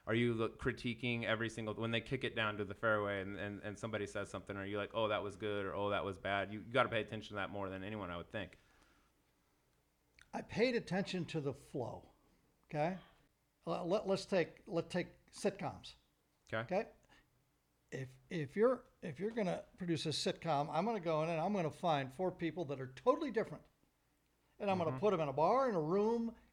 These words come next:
Speaker 2: anywhere. You, you can start with, with, with, uh, I Love Lucy, and you can go to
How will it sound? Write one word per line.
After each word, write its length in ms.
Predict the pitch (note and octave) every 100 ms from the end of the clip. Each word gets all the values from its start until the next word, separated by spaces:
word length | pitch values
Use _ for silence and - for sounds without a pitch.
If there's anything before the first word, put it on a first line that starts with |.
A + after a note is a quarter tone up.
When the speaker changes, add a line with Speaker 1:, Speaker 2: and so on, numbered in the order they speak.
| _ -
Speaker 2:
anywhere. 300 | A3+ F#3+ E3
You, 280 | G3+ F#3+ F#3+
you 120 | F3+
can 140 | F3+ D3+
start 240 | G#3 F3+
with, 160 | D3 C3 -
with, 180 | G#3 D#3+ - _ - E3+
with, 220 | D3+ B2 -
uh, 220 | C#3+ B2 - - - - -
I 160 | - G#3+
Love 240 | G3 D3
Lucy, 600 | D#3 G3 - A3 G3 F#3
and 100 | D#3
you 80 | E3
can 180 | F3 D3
go 280 | E3 D3+ C#3+
to 360 | - C#3+ A#2